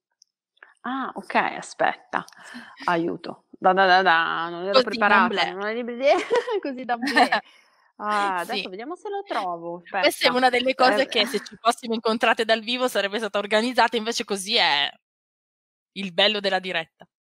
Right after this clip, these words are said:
Speaker 1: Eh, aspetta, però lo devo trovare, eh. Aspetta, aspetta,
Speaker 2: Sì.
Speaker 1: aspetta, aspetta, aspetta. Tanto chiedimi qualcos'altro, così <laughs> io nel frattempo
Speaker 2: <laughs>
Speaker 1: scartabello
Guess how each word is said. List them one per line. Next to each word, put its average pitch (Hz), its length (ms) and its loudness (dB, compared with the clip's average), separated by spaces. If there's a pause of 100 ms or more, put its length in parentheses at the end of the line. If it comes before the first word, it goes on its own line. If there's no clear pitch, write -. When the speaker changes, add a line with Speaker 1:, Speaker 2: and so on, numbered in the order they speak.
(960)
Speaker 1:
Eh, 220 300 -2
aspetta, 185 480 -2
però 185 200 0
lo 220 120 -2
devo 208 260 -6
trovare, 185 460 0
eh. 175 80 4
Aspetta, 196 420 -2
aspetta, 190 320 -10
Speaker 2:
Sì. 294 60 -8
Speaker 1:
aspetta, 180 260 -2
aspetta, - 380 -12
aspetta. 165 500 -10 (680)
Tanto 294 280 2
chiedimi 277 320 -2
qualcos'altro, 226 680 2
così 214 200 -4
<laughs> 392 260 4
io 339 80 4
nel 311 220 0
frattempo 285 420 0
Speaker 2:
<laughs> - 0 -
Speaker 1:
scartabello 240 840 0